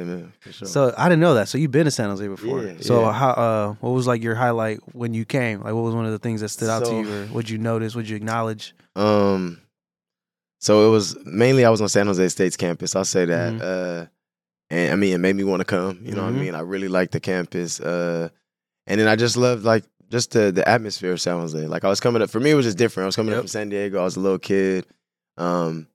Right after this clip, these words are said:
Speaker 1: and it felt different. And then as I got older, like I was telling you guys, as I got older and started to understand more San Jose, I'm like, "Damn, there's a lot of similarities between Dago and San Jose," you know what I'm saying?
Speaker 2: Mm-hmm.
Speaker 1: So
Speaker 2: It was pretty parallel.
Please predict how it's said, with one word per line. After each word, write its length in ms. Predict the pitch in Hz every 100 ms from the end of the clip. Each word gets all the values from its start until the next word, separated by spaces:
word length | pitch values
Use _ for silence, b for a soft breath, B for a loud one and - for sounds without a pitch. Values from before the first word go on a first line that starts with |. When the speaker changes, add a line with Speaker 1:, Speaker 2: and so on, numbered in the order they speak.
| _ _ _ _ -
Speaker 1:
and 120 | 101
it 60 | 98
felt 240 | 117 107
different. 400 | 98 110 98 92
And 120 | 85
then 140 | 98 92
as 200 | 92 95
I 60 |
got 260 | 98 101 60
older, 300 | 90 104 95
like 160 | 85 87
I 40 |
was 140 | 87 -
telling 160 | 95
you 60 | 90
guys, 140 | 90
as 120 | 87
I 60 | 90
got 200 | 92 82
older 400 | 98 98 92 90 _ _ _ _
and 80 | 90
started 260 | 87 95 90
to 100 | 87
understand 460 | 98 87 95 95
more 160 | 98 95
San 220 | 87 92
Jose, 480 | 90 85 92 92 90
I'm 180 | 92 101
like, 220 | 87 85
"Damn, 240 | - 98 90
there's 120 | 90
a 20 |
lot 180 | 87 87
of 60 | 85
similarities 560 | 98 90 90 87 85
between 340 | 78 - 85 82
Dago 300 | 85 85 85
and 80 |
San 180 | 80 85
Jose," 240 | 82 82 82
you 100 | 80
know 60 |
what 60 | 82
I'm 60 | 78
saying? 180 | - 104
Speaker 2:
Mm-hmm. 180 | 127
Speaker 1:
So 220 | 160 82 - -
Speaker 2:
It 80 | 120
was 140 | 120 113 -
pretty 160 | 165
parallel. 580 | 156 185 170 127 98 92